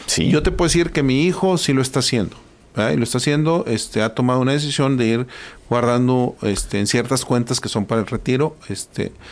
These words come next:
Speaker 2: eh, que es importante, sí,
Speaker 1: Ujú.
Speaker 2: ¿verdad? Este, y sobre todo, tener la convicción de que cuando tú ganas un peso,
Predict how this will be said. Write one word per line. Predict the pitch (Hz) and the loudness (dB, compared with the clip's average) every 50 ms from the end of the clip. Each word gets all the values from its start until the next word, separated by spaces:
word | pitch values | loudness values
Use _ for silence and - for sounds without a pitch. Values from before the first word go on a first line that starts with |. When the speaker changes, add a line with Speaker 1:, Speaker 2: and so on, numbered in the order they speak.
| - - - - - - - - - | -20 -20 -20 -20 -20 -20 -20 -10 -4
Speaker 2:
eh, | - 131 131 127 131 - | 0 0 0 0 0 0
que | 147 147 | 0 2
es | 156 - - | 2 2 2
importante, | 226 214 214 190 180 175 - 175 180 196 196 - 208 190 | 2 2 2 0 -2 0 0 0 0 0 0 0 0 0
sí, | - - - 147 107 - - - - - - | 0 0 2 0 0 0 -4 -12 -20 -6 -2
Speaker 1:
Ujú. | 123 117 - - 131 | -2 -2 -2 -2 -2
Speaker 2:
¿verdad? | 127 113 110 127 131 139 - - | -2 0 2 2 2 2 0 0
Este, | - 120 117 110 - - - - 110 107 110 107 98 | -2 -2 -2 -2 -4 -6 -2 0 0 2 0 0 -2
y | - 123 120 | -2 -4 -2
sobre | - 147 131 135 135 127 | 0 2 2 2 2 0
todo, | 131 151 151 160 170 - - - - - - - - - - - - - - | 2 2 2 4 2 2 0 -4 -10 -18 -18 -18 -18 -20 -20 -20 -20 -6 -2
tener | 147 135 135 139 151 160 170 | 0 2 4 4 4 2 2
la | 185 185 180 | 2 2 0
convicción | 185 165 147 135 127 127 127 - - - 160 165 180 190 190 - - - - - - - - | 0 0 0 2 0 0 0 0 0 2 2 2 2 0 0 -4 -8 -20 -20 -20 -20 -20 -16
de | - 123 127 123 123 | -4 -2 -2 0 0
que | - 120 | -2 -2
cuando | 123 135 127 127 127 | 0 2 2 2 2
tú | 127 - 156 | 2 0 2
ganas | 160 165 170 170 175 175 - - - - - - - - - - - - - - - - - - - - - - - - - | 2 2 2 2 2 0 0 -2 -4 -6 -10 -20 -20 -20 -20 -20 -20 -20 -20 -20 -20 -20 -20 -20 -20 -20 -20 -20 -20 -6 -2
un | 151 147 147 | 0 0 0
peso, | 156 165 170 180 175 - 226 226 | 2 2 2 2 2 0 -2 -4